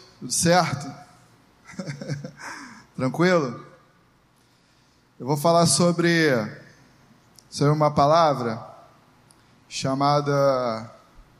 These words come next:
Primeiro eu queria te fazer uma pergunta. Quem quer vencer aqui? Quem quer ser um vencedor?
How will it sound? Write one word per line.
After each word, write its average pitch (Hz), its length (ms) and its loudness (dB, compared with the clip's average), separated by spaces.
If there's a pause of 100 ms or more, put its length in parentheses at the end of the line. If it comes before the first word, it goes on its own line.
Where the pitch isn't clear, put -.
(680)
Primeiro 175 260 -4
eu - 20 -10
queria 175 220 0
te 175 80 -6
fazer 170 160 -4
uma 170 100 -4
pergunta. 120 800 -6 (1800)
Quem 220 220 0
quer 202 160 0
vencer 147 520 -4
aqui? 110 320 -12 (2000)
Quem 190 180 -10
quer 180 160 -2
ser 170 140 0
um 160 140 -4
vencedor? 139 580 -4